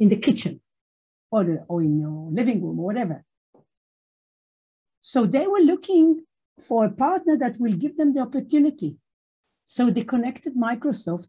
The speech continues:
which Microsoft is highly advanced right now with, uh,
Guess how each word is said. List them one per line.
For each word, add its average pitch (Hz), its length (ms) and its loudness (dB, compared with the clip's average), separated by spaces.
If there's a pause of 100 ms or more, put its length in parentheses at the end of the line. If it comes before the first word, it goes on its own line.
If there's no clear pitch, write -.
(120)
which 190 260 -2
Microsoft 240 540 -2
is 190 180 -2
highly 262 400 0
advanced 196 460 0
right 170 200 -6
now 185 380 0 (360)
with, 190 380 0 (100)
uh, 170 360 -2